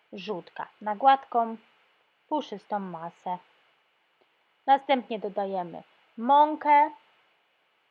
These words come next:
pięć łyżek, proszek do pieczenia łyżeczkę, dwie łyżeczki skrobi kukurydzianej oraz starte na tarce cztery jabłka.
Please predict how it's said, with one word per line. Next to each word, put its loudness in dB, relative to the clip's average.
pięć -4
łyżek, 0
proszek 2
do 0
pieczenia -2
łyżeczkę, -2
dwie -6
łyżeczki -4
skrobi 0
kukurydzianej -4
oraz 6
starte 4
na -2
tarce -2
cztery 2
jabłka. -10